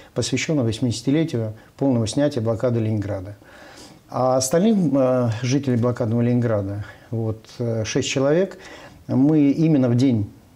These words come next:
воинской славы, двадцать седьмого января, составом всех, я лично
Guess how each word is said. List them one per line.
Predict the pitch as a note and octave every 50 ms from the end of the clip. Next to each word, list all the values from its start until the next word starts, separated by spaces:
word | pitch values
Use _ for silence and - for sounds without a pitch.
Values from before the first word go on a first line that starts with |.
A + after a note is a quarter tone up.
| _ _ _ _ _ _ _ _ _ _ _ - - - -
воинской | C3 B2+ C3 B2+ A#2+ - - B2
славы, | - F3 F#3+ G3 F#3+ E3
двадцать | D3+ D3+ C#3 C#3 -
седьмого | D3 C3+ C#3+ C3+ C3 C3+
января, | C3 B2 B2 B2 B2 B2 A2+ A2 A2 - - - -
составом | - - - C#3+ C#3 - C#3 C3+ B2+ A#2+
всех, | G#2+ - - C#3+ B2 G#2+ - -
я | - A#2+ C3+ E3 F#3
лично | F3+ E3+ E3 E3 - - D3+ C#3+ C#3 C#3